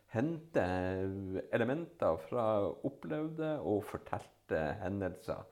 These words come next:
som han setter sammen til en, eh,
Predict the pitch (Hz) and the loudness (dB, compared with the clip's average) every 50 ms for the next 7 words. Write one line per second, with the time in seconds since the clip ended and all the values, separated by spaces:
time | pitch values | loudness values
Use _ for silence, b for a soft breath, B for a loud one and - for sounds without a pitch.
0 | b b b b b - - 196 190 147 101 - - - - - - - - - | b b b b b -8 -6 -4 -2 -2 -4 -4 -4 -4 -4 -4 -6 -16 -10 -6
1 | - 110 98 87 78 71 69 69 67 67 - - 85 80 80 80 73 - - - | -2 -2 -2 -2 -2 -4 -6 -6 -8 -10 -8 -6 -6 -4 -4 -4 -8 -8 -8 -6
2 | - 80 80 80 80 80 78 78 78 76 76 76 76 76 73 | -4 -4 -2 -2 -4 -4 -4 -2 -2 -2 -2 -2 -2 -2 -4